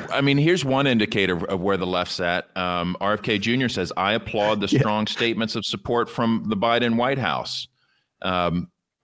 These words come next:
Speaker 1: you know, like, he's, he's on board. And, um, you know, um, there is a statement. I mean,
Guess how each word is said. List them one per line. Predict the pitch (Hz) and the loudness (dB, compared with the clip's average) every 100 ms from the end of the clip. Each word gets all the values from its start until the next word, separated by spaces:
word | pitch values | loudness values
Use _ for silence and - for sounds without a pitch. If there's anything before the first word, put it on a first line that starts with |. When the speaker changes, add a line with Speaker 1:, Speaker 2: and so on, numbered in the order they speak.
| _ _ | _ _
Speaker 1:
you | 104 | -2
know, | 92 98 | 2 2
like, | 95 | 2
he's, | - 117 127 | 2 0 0
he's | - 113 135 | 0 0 0
on | 147 104 | 0 0
board. | 87 87 95 117 - _ _ - | 0 -2 -2 -4 -12 _ _ -6
And, | 104 101 98 98 | -4 0 0 2
um, | 98 98 95 98 117 | 2 2 0 -2 -2
you | |
know, | 104 | 0
um, | 104 104 110 | 0 -2 -2
there | 135 135 | 2 2
is | 135 | 2
a | 127 | -2
statement. | - 110 107 107 107 107 | -2 0 0 0 0 0
I | 104 | 0
mean, | 104 104 | 0 -2